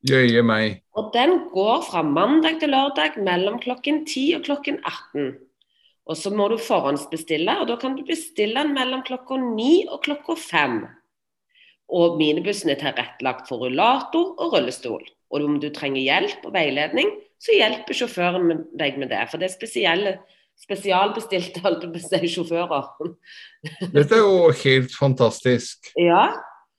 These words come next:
Speaker 2: sånn at det, det er, jeg mener at vi må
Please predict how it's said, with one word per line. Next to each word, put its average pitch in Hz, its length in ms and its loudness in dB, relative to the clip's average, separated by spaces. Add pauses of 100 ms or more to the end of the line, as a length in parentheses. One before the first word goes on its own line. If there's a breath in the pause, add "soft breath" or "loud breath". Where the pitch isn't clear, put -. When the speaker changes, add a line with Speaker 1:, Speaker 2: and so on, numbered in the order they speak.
(360)
Speaker 2:
sånn 330 200 6
at 339 200 0
det, 320 140 4 (340)
det 294 220 -4
er, 254 260 0 (580)
jeg 302 260 -4
mener 233 460 2
at 269 160 -10 (320)
vi 254 120 -2
må 277 200 4